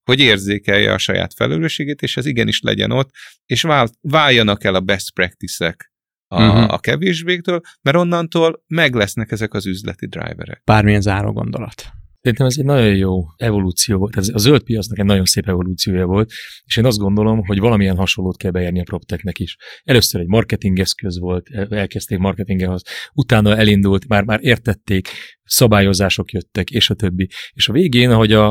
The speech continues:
Speaker 3: ahogy Gábor is mondta, ez egy must lett. Tehát, hogy voltak házak, akik kiestek a listáról. Én azt gondolom, hogy valami hasonlót kell egyébként bejárni a, a PropTech piacnak is,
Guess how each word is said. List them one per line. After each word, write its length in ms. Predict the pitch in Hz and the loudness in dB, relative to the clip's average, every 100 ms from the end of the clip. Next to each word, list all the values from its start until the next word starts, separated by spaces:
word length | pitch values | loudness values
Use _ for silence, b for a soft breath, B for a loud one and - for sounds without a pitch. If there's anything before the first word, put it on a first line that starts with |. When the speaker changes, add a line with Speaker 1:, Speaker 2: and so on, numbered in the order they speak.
| 110 | 0
Speaker 3:
ahogy 220 | 101 104 | -4 -2
Gábor 240 | 113 107 | -2 -2
is 100 | 90 | -4
mondta, 260 | - 113 113 | 0 0 2
ez 120 | 110 | 2
egy 140 | 113 107 | 0 0
must 260 | 95 - | -4 -4
lett. 180 | - 82 _ | -6 -10 _
Tehát, 180 | - 98 | -8 -4
hogy 100 | 117 117 B B | -4 -4 B B
voltak 340 | 139 123 - | 2 2 0
házak, 360 | - 113 120 117 | -2 0 0 -2
akik 160 | 110 101 | -8 -4
kiestek 400 | 101 87 - - | -4 -4 -6 -6
a 60 | |
listáról. 500 | 90 - - 90 92 B B B B _ | -4 -6 -4 -4 -6 B B B B _
Én 100 | - | 0
azt 120 | 160 | 2
gondolom, 420 | 127 120 127 131 117 | 2 0 2 0 2
hogy 260 | 113 110 127 | 2 0 0
valami 240 | 131 120 | 2 2
hasonlót 440 | 110 113 104 95 87 | 2 0 -2 -4 -4
kell 140 | 90 | -4
egyébként 400 | 92 90 - 95 | -2 -4 -2 0
bejárni 480 | 95 95 95 92 95 | 0 -2 -2 -2 -2
a, 100 | 95 | -4
a 120 | 98 | -6
PropTech 360 | - 101 - 117 | -6 -6 -4 -6
piacnak 420 | 107 104 - 110 | -2 -2 -2 -2
is, 240 | 131 139 | -2 -4